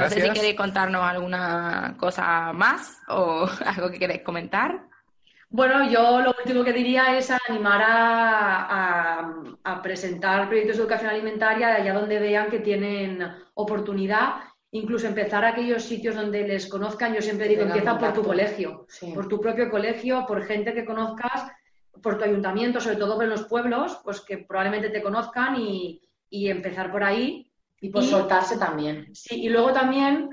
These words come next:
Speaker 3: algo que nosotras, eh, cometimos algún error, es, eh, cuando presentas un proyecto,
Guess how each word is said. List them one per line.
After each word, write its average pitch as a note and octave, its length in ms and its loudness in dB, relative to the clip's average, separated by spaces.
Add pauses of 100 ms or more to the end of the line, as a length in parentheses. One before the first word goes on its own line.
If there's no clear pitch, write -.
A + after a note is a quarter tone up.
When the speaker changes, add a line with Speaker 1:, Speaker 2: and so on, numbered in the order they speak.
Speaker 3:
algo A3 300 4
que A#3+ 100 2
nosotras, A3 680 0
eh, F3+ 360 -2
cometimos G3+ 460 -4
algún G#3+ 240 0
error, A#3 380 2 (320)
es, G#3+ 360 0
eh, A3 480 2 (760)
cuando G#3 220 -2
presentas G#3+ 340 -2
un B3+ 100 0
proyecto, B3 800 0